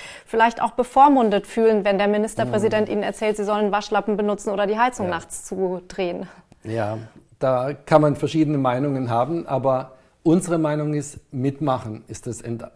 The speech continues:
Speaker 2: äh, Entscheidende. Vormachen, mit darüber reden und die, und die Menschen dazu holen und zum Mitmachen holen. Das ist der eigentliche Punkt. Und deswegen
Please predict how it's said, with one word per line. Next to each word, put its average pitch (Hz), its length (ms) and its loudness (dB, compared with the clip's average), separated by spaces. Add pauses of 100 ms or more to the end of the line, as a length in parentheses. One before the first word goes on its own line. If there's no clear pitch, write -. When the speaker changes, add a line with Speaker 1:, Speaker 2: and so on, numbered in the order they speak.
(220)
Speaker 2:
äh, 113 60 -8 (120)
Entscheidende. 98 560 -10 (120)
Vormachen, 170 720 -2 (500)
mit 127 400 -8 (220)
darüber 123 420 0
reden 196 540 0 (560)
und 127 180 -8
die, 135 400 -6
und 131 140 -6
die 143 80 2
Menschen 160 520 -4 (200)
dazu 160 560 -2
holen 165 340 0
und 147 140 -6
zum 135 180 -2
Mitmachen 139 560 -4
holen. 123 480 -10
Das 143 380 -6
ist 147 240 -10
der 135 100 -6
eigentliche 123 400 -8
Punkt. 113 420 -12
Und 110 200 -12
deswegen 135 520 -4